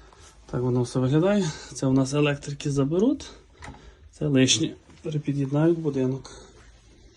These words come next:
Така красота. Ще вам покажу на вулиці. Так, ми закінчили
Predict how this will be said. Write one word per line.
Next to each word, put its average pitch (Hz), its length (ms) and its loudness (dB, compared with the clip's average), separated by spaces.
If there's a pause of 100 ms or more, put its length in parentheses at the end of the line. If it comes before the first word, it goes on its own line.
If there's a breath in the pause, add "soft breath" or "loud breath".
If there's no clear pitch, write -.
(440 soft breath)
Така 131 260 -10
красота. 202 640 0 (120)
Ще - 160 -10
вам 131 160 -4
покажу 143 460 -4
на 165 200 2
вулиці. 131 720 -2 (2500 loud breath)
Так, 131 220 2
ми 131 140 2
закінчили 135 800 2